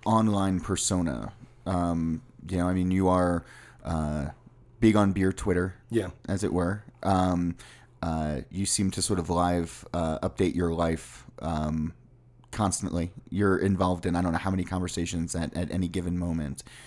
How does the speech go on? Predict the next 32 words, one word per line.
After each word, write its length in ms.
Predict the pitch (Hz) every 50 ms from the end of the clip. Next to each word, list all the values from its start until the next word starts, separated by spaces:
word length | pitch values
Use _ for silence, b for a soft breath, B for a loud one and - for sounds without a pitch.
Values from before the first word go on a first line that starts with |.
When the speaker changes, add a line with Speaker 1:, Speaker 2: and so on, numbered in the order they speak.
| B B B B B B B B B B B B B B B B B B B B - - - - -
Speaker 1:
And 120 | 139 139
a 20 | 135
lot 180 | 131 151 165
of 60 | 180
the 60 | 165 151
time, 260 | - 123 127 117 120
like, 180 | 113 107 104 -
you're 160 | 101 107 107
talking 340 | 104 - 117 113 107 - 117
about 260 | 104 98 104 98 -
beer, 400 | - 98 92 90 90 87 90 - - -
but 160 | - 104 -
then 140 | 110 104 107
you 100 | 101 92
verge 300 | 92 101 98 98 92 101
into 520 | 95 95 90 - 101 92 90 90 90 85 - -
social 320 | - - 110 95 - 101 87
topics, 480 | - 95 90 - - 90 85 - -
or 80 | 90 85
you, 420 | 85 87 87 87 85 85 85 80 -
you 100 | 85 95
know, 160 | 87 82 82
you're 180 | 78 82 95 95
not 140 | 98 95 92
afraid 340 | - - - 90 90 90 92
to, 380 | - 104 95 90 87 87 85 73 73
you 80 | 85 90
know, 80 | 82
go 220 | 80 - 101 92 90
after 240 | 90 87 - 98 90
somebody 260 | - 98 87 90 90
who 360 | 82 90 90 85 85 85 85